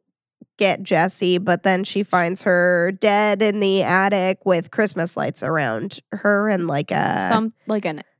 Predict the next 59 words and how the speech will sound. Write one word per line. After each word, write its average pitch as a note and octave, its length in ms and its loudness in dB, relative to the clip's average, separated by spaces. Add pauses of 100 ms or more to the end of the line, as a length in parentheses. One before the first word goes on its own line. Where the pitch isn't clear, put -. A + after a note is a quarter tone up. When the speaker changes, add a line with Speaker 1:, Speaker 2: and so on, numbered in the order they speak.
Speaker 1:
axe B3 520 2
or B3+ 100 0
some B3+ 220 -2
Speaker 2:
axe? A#3 80 -4
Speaker 1:
shit B3 240 -2
to A#3 100 -10
the A#3+ 100 0
face. C#4+ 440 -2
Speaker 2:
Yeah, A3 160 0
that's A3 160 -4
what A#3+ 80 0
it G#3 100 -4
seemed E3 220 -6
like. F3 240 0
Speaker 1:
Um, G#3+ 300 4
which A#3 220 2
that C4+ 360 2
whole G#3+ 260 -2
part F3+ 420 -2
seemed F#3+ 300 -4
like C#3+ 340 -6 (120)
one G3 200 0
of F#3 40 -2
the F3 80 -2
biggest, E3 320 -6
like, - 180 -6
homages - 580 -6
to E3 500 -4
the G#3 80 0
nineteen F3 300 -4
seventy-four - 560 -8
one, G#2 240 -8
'cause F#3+ 140 -8
that's - 200 -8
the - 60 -6
whole E3+ 180 -6
thing - 280 -8
is, - 200 -10
like, - 240 -8
the - 80 -2
Speaker 2:
Mm-hmm. G#3+ 80 -2
Speaker 1:
girl C#3+ 380 -2 (180)
that's E3+ 180 -6
been F3 240 -4
dead D3+ 320 -2
in D#3+ 100 -2
the E3 120 -2
attic - 280 -4
with - 100 -8
the - 80 -6
Christmas - 360 -8
lights - 200 -4
around - 240 -4
her - 60 -10
the F#3+ 100 -2
whole - 160 -2
time. - 260 -6
Speaker 2:
Yeah. G3+ 380 0 (360)
Um, G3+ 600 0